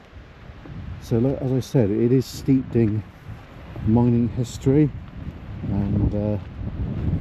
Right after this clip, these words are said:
you can see there's a stack there dead ahead, so we're gonna have a look at that. Swear if there's any movement in the camera there.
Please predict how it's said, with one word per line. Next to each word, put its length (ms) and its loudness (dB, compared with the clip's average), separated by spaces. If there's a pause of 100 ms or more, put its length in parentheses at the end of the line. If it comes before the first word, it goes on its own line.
(120)
you 80 0
can 120 2
see 260 6
there's 200 4
a 40 0
stack 540 0
there 400 4 (800)
dead 180 6
ahead, 560 4 (840)
so 120 0
we're 100 6
gonna 180 4
have 180 2
a 40 0
look 200 2
at 80 -2
that. 260 4 (1500)
Swear 260 4
if 80 0
there's 140 4
any 160 6
movement 420 6
in 100 0
the 80 0
camera 480 2
there. 260 2